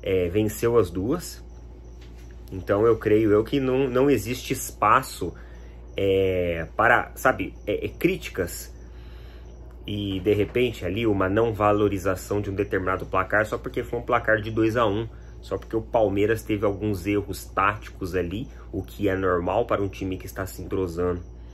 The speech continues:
E a gente vê que Rony está fora, Veiga também tá fora, Piquerez também tá fora. Então é um time que tá, é, é, passando por um processo de construção. A gente vê jogadores ali como o Flaco Lopes,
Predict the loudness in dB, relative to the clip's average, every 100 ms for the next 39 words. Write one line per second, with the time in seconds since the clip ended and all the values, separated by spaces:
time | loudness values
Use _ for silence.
0 | -18 -18 -16 -16 -16 -14 -8 -6 -6 -6
1 | -8 -4 -4 -4 -6 0 2 2 -2 -10
2 | -4 2 6 6 4 0 -4 -16 -16 -4
3 | 0 0 -2 -4 -4 -4 -8 -4 2 4
4 | 4 2 -4 -8 -2 0 0 -2 -4 -4
5 | -6 -10 0 4 4 2 -4 -14 -18 -12
6 | -2 2 4 4 2 2 2 0 6 6
7 | 6 2 -12 -16 -16 -10 -2 0 2 4
8 | 4 4 2 4 2 4 2 2 0 0
9 | -4 -2 -2 0 -4 -2 0 2 0 -4
10 | -4 -4 0 0 2 2 2 2 0 -2
11 | -4 -4 -2 -2 -2 0 2 4 2 -4